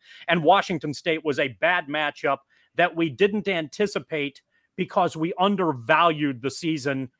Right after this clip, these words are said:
and the talent that Washington State has on its roster.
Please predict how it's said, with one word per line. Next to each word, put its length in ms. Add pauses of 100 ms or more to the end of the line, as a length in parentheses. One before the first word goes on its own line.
and 140
the 60
talent 400
that 80
Washington 480
State 260
has 200
on 120
its 140
roster. 440